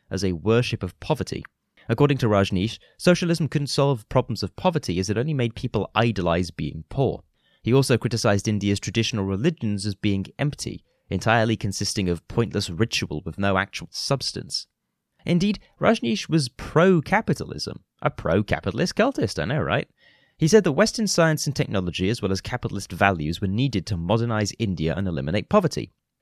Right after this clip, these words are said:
This, by the by, made him very popular with local business leaders and industrialists who would hold spiritual consultations with him,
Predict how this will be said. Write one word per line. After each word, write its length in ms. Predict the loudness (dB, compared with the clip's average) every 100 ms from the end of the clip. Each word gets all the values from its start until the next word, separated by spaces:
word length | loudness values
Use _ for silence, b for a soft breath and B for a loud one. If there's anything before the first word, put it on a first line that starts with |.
| b b b b
This, 240 | 4 4 6
by 220 | 4 6
the 60 | 6
by, 180 | 6 6
made 240 | 4 2
him 160 | 0 0
very 440 | -4 -2 0 0 -2
popular 380 | -4 -4 -2
with 140 | -2 -2
local 360 | 0 0 0
business 440 | 2 2 2 -2 -2
leaders 260 | -6 -6
and 140 | -4 -4
industrialists 800 | -2 -2 -2 -2 -2 -2 -6 -6
who 80 | -6
would 100 | 0
hold 180 | 0
spiritual 540 | 0 -2 -2 -2 -2 2
consultations 800 | 2 2 0 0 2 2 0 -8
with 100 | -8
him, 160 | -8